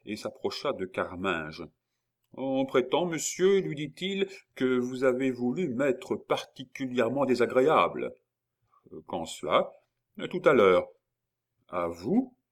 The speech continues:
À moi. » « Et qui prétend cela ? » « Monsieur, » dit Eustache en montrant Militor. « Alors, monsieur, »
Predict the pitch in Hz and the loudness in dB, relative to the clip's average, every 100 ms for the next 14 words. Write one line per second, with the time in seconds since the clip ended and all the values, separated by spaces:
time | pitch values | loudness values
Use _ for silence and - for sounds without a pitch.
0 | _ - 156 101 95 117 - _ _ _ | _ -4 0 4 4 2 -4 _ _ _
1 | _ _ _ _ - 110 104 120 - 98 | _ _ _ _ -8 -8 -6 -8 -6 -4
2 | 95 90 - 85 98 - - _ _ _ | -4 -4 -4 0 0 -2 -8 _ _ _
3 | - 87 - 151 170 - 151 98 85 90 | -16 -14 -12 -6 -4 0 0 0 -4 -12
4 | - 82 - 90 78 - 76 80 85 82 | -8 -10 -4 -4 -4 -12 -14 -12 -12 -12
5 | - 85 80 87 87 - 90 80 85 85 | -10 -10 -10 -12 -12 -8 -4 -2 -4 -6
6 | _ _ _ _ _ _ _ - - 127 | _ _ _ _ _ _ _ -12 -6 -2
7 | 160 156 127 113 110 113 120 113 - - | 0 0 0 -4 -4 -4 -2 -2 -6 -10
8 | - 208 156 120 107 101 | -6 0 4 4 2 -2